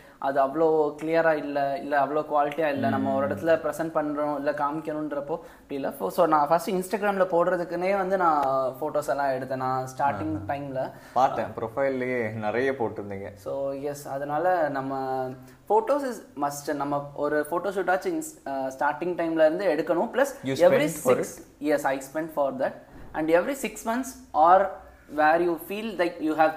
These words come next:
Speaker 1: changed a little-னா, you have to take photograph, another
Speaker 2: அப்படியா?
Speaker 1: set of. இப்படி தான் வந்து இப்போ இருக்கிற எல்லாருமே பண்ணிட்டு இருக்காங்க.
Speaker 2: ஆமா.
Speaker 1: அவங்கள்ட்ட ஏன் அவ்வளோ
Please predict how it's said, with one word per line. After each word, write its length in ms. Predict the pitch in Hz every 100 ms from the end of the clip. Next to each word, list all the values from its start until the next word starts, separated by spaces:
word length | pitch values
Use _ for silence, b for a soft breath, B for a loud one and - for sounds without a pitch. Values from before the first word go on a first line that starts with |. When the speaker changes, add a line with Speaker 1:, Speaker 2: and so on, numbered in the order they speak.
| 175
Speaker 1:
changed 240 | 180 190
a 160 | 170 143 147
little-னா, 340 | 147 165 165 262 - 151
you 140 | 151 147
have 120 | 147 147
to 80 | 165
take 220 | 139 123 -
photograph, 420 | 135 131 123 120 - 151
another 200 | 165 165
Speaker 2:
அப்படியா? 300 | 98 92 98
Speaker 1:
set 180 | 135 - 131
of. 40 | B B
இப்படி 260 | 156 165 180
தான் 220 | 202 226
வந்து 280 | 185 202 240
இப்போ 320 | 185 165 151
இருக்கிற 280 | 156 160 175
எல்லாருமே 480 | 151 165 170 170 175
பண்ணிட்டு 280 | 160 135 135
இருக்காங்க. 340 | 131 127 123
Speaker 2:
ஆமா. 140 | - 139
Speaker 1:
அவங்கள்ட்ட 340 | 151 156 214 185
ஏன் 160 | 196
அவ்வளோ 200 | 160 160